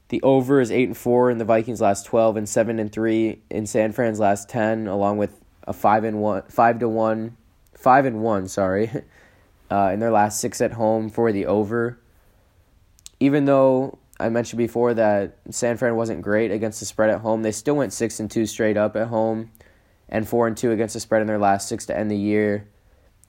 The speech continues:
So overall, I'm sure you can guess, I like the Niners at minus seven,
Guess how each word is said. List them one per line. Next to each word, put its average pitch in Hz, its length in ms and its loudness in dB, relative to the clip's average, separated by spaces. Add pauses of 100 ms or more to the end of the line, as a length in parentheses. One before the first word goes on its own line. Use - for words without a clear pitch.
So 120 380 2
overall, 135 600 4 (240)
I'm 110 140 -6
sure 120 180 0
you 117 80 0
can 110 160 -6
guess, 113 260 4
I 117 60 -2
like 139 220 0
the 127 60 -2
Niners 110 420 0
at 85 60 -4
minus 107 280 0
seven, 107 560 0